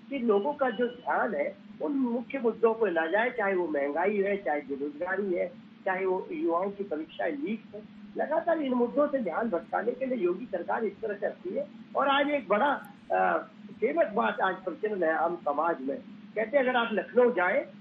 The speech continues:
तो हो सकता है आपका योगी जी से, योगी जी आपका नाम बदल के भेजे। इस तरह का उपहास भी आज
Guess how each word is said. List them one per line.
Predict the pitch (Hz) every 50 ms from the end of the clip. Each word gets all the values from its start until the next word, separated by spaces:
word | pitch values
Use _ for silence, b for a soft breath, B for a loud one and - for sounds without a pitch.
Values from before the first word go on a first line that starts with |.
| - - -
तो | -
हो | 196 226 247
सकता | 247 269 262 262 - 262
है | 247
आपका | 240 226 - 247
योगी | 220 214 214 208 190 214
जी | 208 190 220 208
से, | 196 254 - - - 185
योगी | 156 180 202 208 202 233
जी | 202 226
आपका | 240 208 202 - 226
नाम | 208 175 180 190 196 196
बदल | 165 151 156 147 143
के | - - 139
भेजे। | 123 127 127 - - - - - - - - - 349
इस | 320 -
तरह | 330 339 320 302
का | 311 294
उपहास | 247 214 196 - 202 170 185 220 220 196
भी | 208 202
आज | 185 175 180